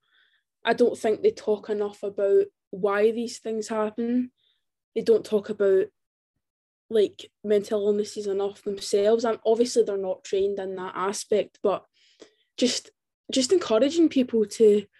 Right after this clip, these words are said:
do their research, educate themselves, and just really put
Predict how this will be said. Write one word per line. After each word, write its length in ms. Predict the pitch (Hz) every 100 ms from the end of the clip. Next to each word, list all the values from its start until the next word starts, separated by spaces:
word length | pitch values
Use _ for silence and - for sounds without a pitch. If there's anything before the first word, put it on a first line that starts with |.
| _ _ _ _ 214
do 220 | 226 220
their 160 | 262
research, 680 | 208 196 196 - 220 190 - -
educate 560 | 208 208 240 247 226
themselves, 720 | - 233 - 226 196 196 - -
and 160 | - 214
just 440 | 220 214 - - - _ _ -
really 380 | 202 233 285 254
put 440 | - 233 - -